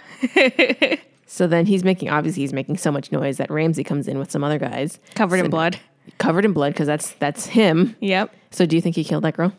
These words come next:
Speaker 1: Uh, oh, I wouldn't put it past him.
Speaker 2: Yeah.
Speaker 1: I didn't even think about that. <laughs>
Speaker 2: I didn't think about it till just now.
Speaker 1: I was like, "He really fought through all those soldiers, though."
Speaker 2: You, you
Speaker 1: Just
Speaker 2: bet he did.
Speaker 1: shirtless.
Speaker 2: Yeah, he did.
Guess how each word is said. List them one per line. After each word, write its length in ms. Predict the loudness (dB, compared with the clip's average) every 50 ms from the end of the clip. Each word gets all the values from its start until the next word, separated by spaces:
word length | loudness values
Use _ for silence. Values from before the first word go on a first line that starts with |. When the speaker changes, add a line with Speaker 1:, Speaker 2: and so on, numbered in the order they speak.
| _ _ _ _ _ _
Speaker 1:
Uh, 400 | -2 -2 0 0 0 2 0 0 -2 -2
oh, 80 | -2 0
I 160 | 2 2 2
wouldn't 240 | 2 2 2 0 0
put 80 | -2 -4
it 60 | -2
past 320 | -2 0 0 0 -2 -2
him. 220 | -2 -2 -2 -2 -2
Speaker 2:
Yeah. 200 | -2 -2 -2 -2
Speaker 1:
I 40 | -4
didn't 120 | -2 -2 0
even 120 | 0 0
think 180 | 0 0 0 2
about 180 | 2 0 0 0
that. 300 | 0 -2 -2 -2 -4 -8 -16 _ _ _ -2
<laughs> 300 | -2 -2 -2 -2 -4 0
Speaker 2:
I 100 | 0 2
didn't 200 | 4 4 2 2 2
think 100 | 0 2
about 100 | 2 2
it 60 | 2
till 100 | 0 0
just 200 | 0 0 -2 -2
now. 140 | -2 -2 0 2
Speaker 1:
I 100 | 2 2
was 120 | 4 4 2
like, 120 | 0 0
"He 120 | 0 0 0
really 260 | 2 2 2 2 0
fought 300 | 0 0 0 0 0 0
through 140 | 2 4 4
all 100 | 6 6
those 180 | 4 4 2 2
soldiers, 440 | 0 0 0 0 2 0 0 0 2
though." 300 | 2 2 2 2 0 -2 _ _ _ _ _ -16 -14 -14 -14 -12
Speaker 2:
You, 280 | -6 -4 -2 0 0 0
you 100 | 0 0 2
Speaker 1:
Just 160 | 2 2 2
Speaker 2:
bet 80 | 2 4
he 60 | 4
did. 60 | 2 2 2
Speaker 1:
shirtless. 400 | 2 2 2 2 2 0 0 0
Speaker 2:
Yeah, 260 | 0 0 0 2 0
he 100 | 0 0
did. 280 | 0 2 2 4 4